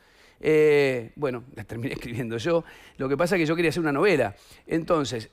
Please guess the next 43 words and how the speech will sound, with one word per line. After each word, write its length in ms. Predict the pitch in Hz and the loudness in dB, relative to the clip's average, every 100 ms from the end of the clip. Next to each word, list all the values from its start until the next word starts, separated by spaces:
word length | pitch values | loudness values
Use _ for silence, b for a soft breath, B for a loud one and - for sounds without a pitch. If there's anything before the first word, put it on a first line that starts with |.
| _ | _
esa 220 | 220 220 | -2 -2
conexión 360 | 180 180 - 196 | -2 -2 -2 -2
con 100 | 175 | -2
el 40 | 160 | -4
espejo 320 | 156 170 170 | -4 -4 -2
negro. 400 | 147 120 120 - - | -2 -2 -4 -6 -6
Y 120 | 190 | -4
yo 180 | 240 220 | -4 -4
tengo 320 | 247 208 170 | -4 0 0
desde 180 | 151 151 | 0 -2
el 100 | 156 | -2
noventa 340 | 156 156 165 | -2 -6 -8
y 40 | |
cinco, 440 | 151 233 190 - 170 | -6 -4 -4 -6 -8
cuando 280 | 143 131 120 | -6 -8 -6
fui 140 | 165 | -6
a 60 | 151 | -6
cubrir 360 | 143 156 170 | -6 -4 -2
la, 520 | 151 127 120 107 101 - b b b | -2 0 -2 -4 -8 -14 b b b
la, 160 | 131 | -4
el 80 | 127 | -4
levantamiento 580 | 135 127 127 131 170 160 | -2 -2 -2 -4 -4 -4
zapatista, 680 | 147 135 185 226 202 233 - | -2 -2 -2 -4 -6 -6 -6
una 220 | 180 190 | -6 -6
obsidiana 680 | 160 - 147 175 170 202 - - | -6 -6 -2 0 0 0 -4 -8
que 100 | 175 | -6
me 120 | 143 | -4
traje, 680 | 160 151 - 131 113 101 - | -2 -2 -4 -4 -6 -10 -14
como 240 | - 175 107 | -12 -10 -10
recuerdo, 340 | 113 170 131 | -6 -4 -4
una 180 | 127 117 | -6 -4
piedra. 380 | 160 117 107 - b b b b b - | -2 -2 -4 -10 b b b b b -12
Entonces 400 | 175 220 208 185 | -10 -8 -6 -4
empecé 320 | 175 165 180 | -4 -4 -4
a 20 | |
jugar 380 | - 160 131 117 | -2 0 0 -2
con 180 | - 131 | -6 -4
la 100 | 127 | -4
protagonista 600 | 139 131 139 156 190 156 | -4 -4 -2 -2 -4 -4
que 100 | 139 | -6
tiene 200 | 139 156 | -4 -4
una 180 | 156 156 | -4 -4
piedra, 460 | 190 175 170 180 | -2 -2 -2 -4